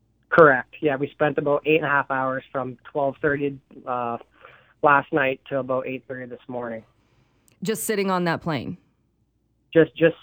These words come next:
Speaker 1: sitting there, just sitting there with our thoughts.
Speaker 2: <sighs> And were the crew able, like you said, they kind of, uh, were in the dark on this too. Were they able to tell you why it was that you were sitting on the tarmac?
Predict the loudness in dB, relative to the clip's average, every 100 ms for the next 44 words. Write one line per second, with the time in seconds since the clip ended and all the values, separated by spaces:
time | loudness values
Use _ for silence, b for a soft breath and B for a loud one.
0 | 2 2 2 0 -2 -6 -8 -6 -2 -2
1 | 0 -2 -2 -6 -4 -6 -6 _ _ _
2 | -4 -4 -4 -12 _ B B B B -2
3 | -2 -4 -4 -6 -6 -4 -2 -2 -2 -2
4 | -2 -2 -2 -4 -4 -4 -4 -2 -2 -2
5 | -4 -4 -4 -4 -2 -2 -2 -2 -2 -2
6 | -4 -6 -8 -4 -2 -2 -2 -2 -2 -4
7 | -6 -6 -4 -2 -2 -4 -4 -2 0 0
8 | 0 0 0 0 -2 -4 -4 -2 -4 -4
9 | -4 -2 -2 -2 -4 -4 -6 -10